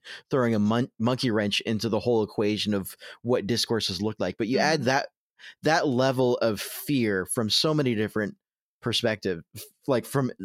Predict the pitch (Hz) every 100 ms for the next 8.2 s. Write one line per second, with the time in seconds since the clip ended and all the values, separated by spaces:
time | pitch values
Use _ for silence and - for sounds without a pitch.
0 | - 107 - 131 - 160 160 139 139 117
1 | 127 120 117 107 101 - 107 - 98 92
2 | 90 127 135 101 85 87 - - - -
3 | 117 - 156 143 131 120 120 - 117 -
4 | 117 117 123 131 123 107 - 92 90 92
5 | 127 113 - 107 95 95 - - - -
6 | 127 117 - 170 156 - 139 151 120 117
7 | 107 95 101 92 - 143 107 101 101 127
8 | 110